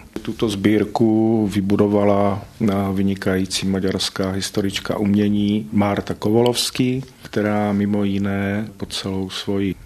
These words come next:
kariéru, vedle samozřejmě jiných jejich zájmů, zabývala autorskou knihou. My jsme v té době už měli také kolekci autorské knihy a hledali jsme partnery v zahraničí v rámci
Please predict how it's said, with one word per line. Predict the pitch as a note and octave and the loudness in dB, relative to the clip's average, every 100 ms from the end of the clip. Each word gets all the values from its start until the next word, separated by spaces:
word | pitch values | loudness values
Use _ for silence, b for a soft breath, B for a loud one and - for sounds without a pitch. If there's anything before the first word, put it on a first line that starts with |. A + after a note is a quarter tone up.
| - - - | -20 -8 0
kariéru, | G2 G#2 G#2+ G#2+ G#2+ G#2 | 2 4 4 4 2 2
vedle | F#2+ F#2 F#2+ | -2 -2 -2
samozřejmě | - F#2 F#2+ G2+ G2 F#2 - | -2 -2 0 0 0 -2 -6
jiných | F2+ F2 F#2+ G2+ G2+ - | -4 0 2 2 0 0
jejich | G2 G2+ | 0 0
zájmů, | F2+ G2 G2+ G#2+ A2 A2+ A2+ | 0 0 2 2 0 -2 -4
zabývala | F#2 F#2 G#2+ G#2 G#2 G#2 | -4 0 0 2 2 0
autorskou | G#2 G#2 G#2 - G2+ | 0 0 -2 -2 -2
knihou. | G2 - E2+ D#2+ - G2+ | -2 -4 -4 -6 -10 -6
My | G2 G2 | -4 -4
jsme | F#2+ G2 F#2+ | -4 -4 -4
v | - | -6
té | F#2 | -4
době | F#2 F#2 G2 | -4 -4 -4
už | F#2+ - | -4 -4
měli | F#2+ F#2 | -4 -4
také | F2 - G#2 | -4 -2 0
kolekci | A2+ A2 - - A2 | 0 -2 -2 -2 0
autorské | G#2+ A2 - - A2 | 0 -2 -4 -4 -4
knihy | G#2+ A#2+ G2+ A2+ A#2 - | -2 -4 -2 -4 -4 -4
a | F#2+ | -4
hledali | F2+ G2 G2+ G2+ | -2 -2 -2 -2
jsme | - G#2 | -4 -4
partnery | - F#2+ - G#2 G2+ | -4 -4 -2 -2 -2
v | |
zahraničí | F2 F#2 G#2+ G#2+ A#2 - - A#2 A2+ | -2 0 0 0 0 -2 -2 -2 -2
v | G2 | -2
rámci | F#2 F#2 F2+ - F#2 | -2 -4 -6 -4 -4